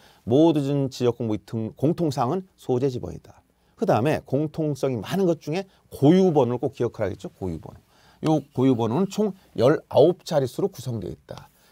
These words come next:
이 열아홉 자리 구성까지 알아라. 앞에 열 자리 행정구역 표시다. 열한 번째 숫자 한 자리가 바로, 아, 대장 식별 번호라고도 하는데 요게 일일 땐 토지 대장과 지적도, 이일 땐 임야 대장과 임야도가 만들어지더라.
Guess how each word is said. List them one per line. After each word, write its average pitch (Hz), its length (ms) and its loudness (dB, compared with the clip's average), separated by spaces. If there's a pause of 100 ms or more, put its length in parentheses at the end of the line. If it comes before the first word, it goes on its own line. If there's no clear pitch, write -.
이 170 240 0
열아홉 127 340 2
자리 110 140 -2
구성까지 151 640 -2
알아라. 120 400 -10 (240)
앞에 123 260 0
열 135 160 6
자리 123 200 0
행정구역 131 560 -4
표시다. 135 420 -8 (340)
열한 143 380 4
번째 123 320 -2
숫자 - 180 -8
한 185 240 -8
자리가 175 400 0 (460)
바로, 131 320 -4 (380)
아, - 400 -18 (100)
대장 104 300 -6
식별 107 320 -2
번호라고도 90 540 -4
하는데 135 400 -2 (260)
요게 123 260 2 (220)
일일 165 320 4
땐 135 420 -2
토지 147 240 -4
대장과 120 320 0
지적도, 107 640 -6 (200)
이일 123 260 0
땐 - 180 -2
임야 98 380 -4
대장과 101 360 -6
임야도가 98 460 -6
만들어지더라. 113 720 -12